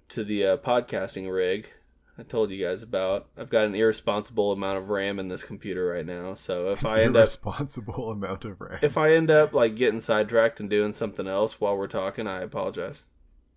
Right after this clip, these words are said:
Speaker 2: Uh, unacceptable. I need your undivided attention.
Speaker 1: Understood.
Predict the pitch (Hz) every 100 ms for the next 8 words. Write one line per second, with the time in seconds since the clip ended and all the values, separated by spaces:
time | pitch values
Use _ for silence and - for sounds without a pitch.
0 | _ _ _ _ _ - 104 98 95 -
1 | - 143 135 123 110 110 107 - _ _
2 | _ - 104 113 104 101 - 92 87 90
3 | 85 98 101 117 107 110 107 101 - -
4 | - 80 - 69 78 87 _ _ _ _
5 | _ _ _ _ _ _ _ 110 113 -
6 | 151